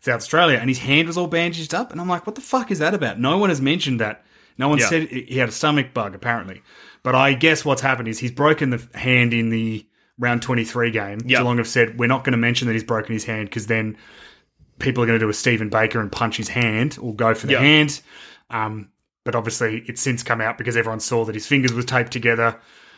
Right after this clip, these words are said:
Speaker 1: that, yeah, he's, he fractured his hand in round twenty-three. So that
Speaker 2: I
Speaker 1: makes me feel really good too. I love that.
Speaker 2: Yeah, I am very concerned about Geelong next week. Not because I don't think you will win. I think you'll put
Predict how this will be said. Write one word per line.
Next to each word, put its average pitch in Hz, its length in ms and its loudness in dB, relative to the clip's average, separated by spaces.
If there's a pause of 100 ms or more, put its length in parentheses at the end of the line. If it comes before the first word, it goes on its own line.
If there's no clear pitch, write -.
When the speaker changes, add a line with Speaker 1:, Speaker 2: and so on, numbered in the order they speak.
(580)
Speaker 1:
that, 117 180 -4
yeah, 135 140 4
he's, 147 160 2
he 151 100 -8
fractured 147 380 -4
his 135 100 -4
hand 131 280 -2
in 95 80 -12
round 117 180 -8
twenty-three. 117 460 -6
So - 120 -4
that 147 60 4
Speaker 2:
I 220 100 6
Speaker 1:
makes 208 120 2
me - 60 0
feel 180 180 0
really 143 280 2
good 127 180 -2
too. 131 220 -2
I 120 60 0
love 123 260 -2
that. 120 300 -6 (460)
Speaker 2:
Yeah, 143 420 2
I 160 240 4
am 190 500 4
very 127 400 2
concerned 107 760 -2
about 104 320 -2
Geelong 104 320 -6
next 98 240 -6
week. 107 200 -4
Not 165 200 2
because 240 220 2
I 226 80 8
don't 156 280 2
think 139 320 -4
you 127 160 -2
will 110 180 0
win. 107 260 2
I 117 80 0
think 107 300 -6
you'll 104 160 -2
put 104 300 -4